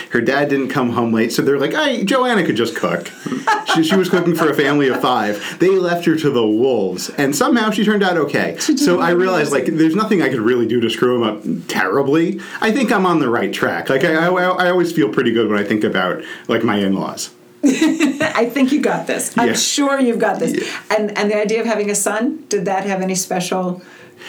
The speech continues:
Speaker 1: So I, I had
Speaker 2: Or
Speaker 1: two
Speaker 2: just
Speaker 1: s-
Speaker 2: as, just of having a, a ch-, whether it's having a son or having a baby and looking into the future with that, with this new perspective.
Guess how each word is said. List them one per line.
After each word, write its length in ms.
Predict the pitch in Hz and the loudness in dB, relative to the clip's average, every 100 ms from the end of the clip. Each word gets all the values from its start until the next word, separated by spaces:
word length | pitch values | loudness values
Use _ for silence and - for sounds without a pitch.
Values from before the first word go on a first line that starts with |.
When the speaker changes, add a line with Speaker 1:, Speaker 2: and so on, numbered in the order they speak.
| - - - | -18 -16 -6
Speaker 1:
So 360 | - 185 - - - - | 0 0 0 -6 -12 -4
I, 360 | 156 - 156 175 | -4 -2 0 0
I 40 | |
had 300 | 175 170 143 220 | 2 0 0 0
Speaker 2:
Or 100 | 226 | 0
Speaker 1:
two 80 | |
Speaker 2:
just 300 | 160 254 247 233 | 0 0 0 -2
Speaker 1:
s- 200 | 226 - | -2 -4
Speaker 2:
as, 80 | 202 | -2
just 160 | 233 233 | -2 -2
of 60 | |
having 280 | 202 208 196 | -2 -2 -2
a, 80 | 196 - | -4 -4
a 60 | 208 | -4
ch-, 200 | - 226 | -4 -2
whether 280 | 226 220 220 | -2 0 -2
it's 240 | 220 - | -4 -4
having 260 | 254 262 254 | -4 -2 -2
a 60 | |
son 280 | - 226 208 | -2 -4 -4
or 280 | 208 254 262 - - - - | -2 -2 -2 -6 -12 -14 -6
having 340 | 269 262 226 | -2 0 -2
a 140 | - | -2
baby 720 | 175 208 208 196 196 185 185 - - - | 0 0 0 0 0 -2 -4 -8 -14 -4
and 160 | 196 | 0
looking 260 | 196 190 190 | 0 0 0
into 140 | 175 | 0
the 100 | 170 | 0
future 580 | 165 175 160 165 - - - - - 160 147 143 | 0 -2 -2 -4 -6 -8 -14 -20 -12 -10 -10 -4
with 220 | 170 165 | -2 -2
that, 240 | 156 131 - | -2 -4 -2
with 160 | 160 | -2
this 220 | 160 147 165 | -2 -2 -2
new 160 | 151 | -4
perspective. 720 | 135 143 - 117 - 120 120 | -4 -6 -4 -6 -6 -8 -8